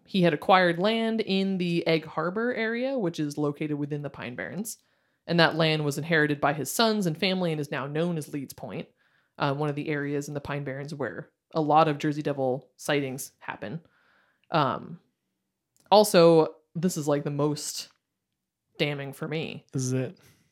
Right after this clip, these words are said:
Speaker 1: In seventeen twenty-eight, Titan Leeds began to include the Leeds family crest on the masthead of his almanacs,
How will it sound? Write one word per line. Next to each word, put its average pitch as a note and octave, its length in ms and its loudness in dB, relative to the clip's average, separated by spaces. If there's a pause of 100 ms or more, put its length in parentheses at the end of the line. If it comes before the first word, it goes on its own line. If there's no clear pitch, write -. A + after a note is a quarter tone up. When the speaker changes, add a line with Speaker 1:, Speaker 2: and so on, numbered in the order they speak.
Speaker 1:
In F3 280 4
seventeen F3+ 420 4
twenty-eight, D#3 800 -4 (140)
Titan F3 360 -2
Leeds G3 260 0
began D#3+ 260 -2
to D3+ 80 -2
include E3 400 -2
the D#3 100 0
Leeds D#3 280 -6
family D3+ 220 -4
crest - 440 -2
on E3 140 -2
the C#3 60 -2
masthead C#3+ 500 -4
of G3+ 80 -2
his F#3 80 -6
almanacs, D3+ 640 -2